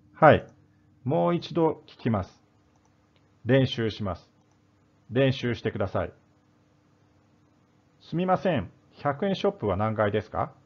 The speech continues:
百円ショップは二階です。エレベーターはどこですか？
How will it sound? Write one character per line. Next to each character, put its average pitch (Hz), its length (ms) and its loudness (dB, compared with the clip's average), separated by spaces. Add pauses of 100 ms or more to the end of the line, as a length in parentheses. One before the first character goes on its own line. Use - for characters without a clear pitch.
(600)
百 127 280 -2
円 190 80 -2
シ 185 100 -4
ョ 208 40 2
ッ - 20 -2
プ 160 140 -6
は 90 140 0
二 85 160 -6
階 120 200 2
で 107 120 0
す。 - 140 -18 (1080)
エ 131 60 2
レ 196 100 2
ベ 247 140 0
ー 233 60 -4
タ 151 100 0
ー - 40 4
は 92 180 0
ど 110 100 -4
こ - 100 -6
で 85 100 -10
す - 80 -20
か？ 147 240 -2